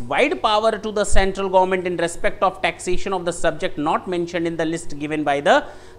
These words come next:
constitution।" नाइंटी टू सी में तो अब changes आए,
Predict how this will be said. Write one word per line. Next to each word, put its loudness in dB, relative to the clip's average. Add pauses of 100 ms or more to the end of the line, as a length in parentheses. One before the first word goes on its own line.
(100)
constitution।" 0 (720)
नाइंटी 2
टू -2
सी 6
में 0
तो 2
अब 2
changes 2
आए, 4